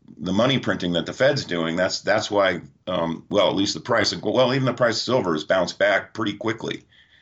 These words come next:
but especially gold. So, um, and I think, I think the market, you know, the smart investors understood that. And I think you're seeing s-, smart money,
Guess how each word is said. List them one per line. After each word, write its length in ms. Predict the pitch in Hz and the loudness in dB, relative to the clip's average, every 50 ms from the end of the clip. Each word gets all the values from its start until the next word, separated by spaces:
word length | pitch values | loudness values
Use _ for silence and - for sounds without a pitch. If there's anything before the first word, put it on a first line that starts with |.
| _ _ _ | _ _ _
but 140 | 90 87 | -2 0
especially 420 | 80 - - - - - - 82 76 | 0 2 2 2 2 2 0 -4 -4
gold. 440 | 69 92 110 117 - - - - - _ _ _ | -2 0 2 2 2 0 -2 -6 -12 _ _ _
So, 540 | - - - 92 87 85 85 76 - - - _ - - _ - - - _ _ _ - - | -14 -10 -2 2 2 4 4 2 0 -4 -10 _ -20 -20 _ -20 -20 -20 _ _ _ -6 0
um, 560 | 85 87 85 85 82 80 80 80 76 71 - _ _ _ _ _ _ _ _ _ _ _ _ _ _ _ _ _ - - | 2 4 6 6 4 4 2 0 -2 -4 -8 _ _ _ _ _ _ _ _ _ _ _ _ _ _ _ _ _ -14 -4
and 120 | 90 90 | 0 2
I 80 | 95 90 | 2 2
think, 340 | 92 123 127 110 - - | 2 2 2 2 2 2
I 80 | 98 104 | 2 2
think 180 | 117 123 107 107 | 4 2 2 2
the 60 | 104 | 4
market, 560 | 98 101 107 127 127 - 113 104 92 - - | 4 6 6 4 4 2 0 0 0 0 -2
you 100 | 101 104 | -2 0
know, 140 | 95 87 87 | 0 0 0
the 80 | 98 | -2
smart 300 | - - 101 110 127 127 | -4 -2 0 2 2 2
investors 420 | 120 101 98 98 - 104 104 95 101 | 2 2 2 0 0 0 -2 -2 0
understood 480 | 107 110 101 101 104 - 127 139 143 | 0 0 0 0 0 0 0 0 2
that. 140 | 92 87 80 | 2 0 0
And 100 | - 76 | 0 -2
I 100 | 78 85 | -4 -2
think 180 | 92 104 101 101 | -2 -2 -2 -2
you're 100 | 95 90 | -2 -2
seeing 320 | - - 98 95 92 90 | -2 0 0 0 0 0
s-, 220 | 87 - - - - | 0 -2 -4 -4 -6
smart 360 | - - - 95 95 98 95 80 | -6 -4 -2 0 0 2 2 2
money, 480 | 90 95 92 90 90 90 85 85 - | 2 2 2 2 2 0 0 -2 -6